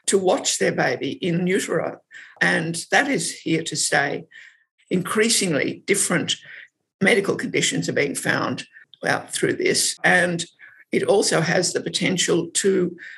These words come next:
provide genetic information like the colour of eyes, the colour of skin, what this fetus might look like when the embryo is just the size of a grain of rice.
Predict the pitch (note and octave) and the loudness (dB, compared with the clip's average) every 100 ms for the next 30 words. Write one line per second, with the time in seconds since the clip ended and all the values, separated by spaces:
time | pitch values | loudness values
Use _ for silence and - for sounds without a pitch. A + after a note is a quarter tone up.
0 | - - F#3+ G3 F3+ E3 A3 - - - | -10 -2 0 2 0 0 0 2 0 0
1 | D#3+ F3 E3+ E3+ F3 - - - - E3+ | 0 0 0 -2 -2 -4 -6 -4 -2 0
2 | D#3+ F#3+ F#3+ G3 - - D#3 D3+ C3+ - | 0 2 2 0 -2 -4 -2 -2 -4 -6
3 | - - G#3+ G3 F#3+ - - - - D#3+ | -10 -2 0 0 -4 -8 -20 -4 -2 0
4 | - D#3 - - E3+ E3+ E3+ - D#3+ C#3+ | 0 0 0 0 0 0 -2 -4 -4 -4
5 | - G#3 G#3+ G3+ D#3 E3 E3+ - - - | -2 -2 0 0 0 0 -2 -14 -20 -20
6 | - G3 A#3 B3 C4+ - - F3 F3 F3 | -8 0 0 2 0 -2 -4 0 2 0
7 | - F3 C4 - - C3+ - - F#3 - | -2 0 0 -2 -2 -2 -4 -4 -4 -4
8 | - - - - E3 - C#3 D3+ - F3 | -4 -4 -8 -8 -6 -6 -8 -10 -10 -12
9 | - D#3+ D3+ F#3+ D#3+ - - - - | -10 -10 -10 -8 -8 -8 -10 -18 -20